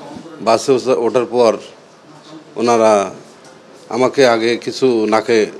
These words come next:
ধরছিল, কিন্তু আমি বুঝতে পারি নাই। পরে বিস্কিট অফার করে, কিন্তু ওদের কথাই আমি তখন বিস্কিটটা খেয়ে ফেলি।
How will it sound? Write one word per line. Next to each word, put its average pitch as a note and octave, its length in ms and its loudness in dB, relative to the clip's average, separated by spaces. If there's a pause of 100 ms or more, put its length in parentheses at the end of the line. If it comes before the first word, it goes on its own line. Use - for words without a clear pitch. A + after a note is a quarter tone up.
(140)
ধরছিল, A2+ 480 2 (440)
কিন্তু A#2 220 -4
আমি G#2+ 100 0
বুঝতে G#2+ 300 -4
পারি A2 200 0
নাই। G2+ 180 -2 (480)
পরে A2 240 2
বিস্কিট G#2 360 -6
অফার F2 220 -4
করে, F2 260 -10 (720)
কিন্তু B2 200 -2
ওদের B2+ 180 2
কথাই C3+ 280 2
আমি B2 160 2
তখন A2 240 0
বিস্কিটটা G2 420 -8
খেয়ে G2 200 -4
ফেলি। - 240 -14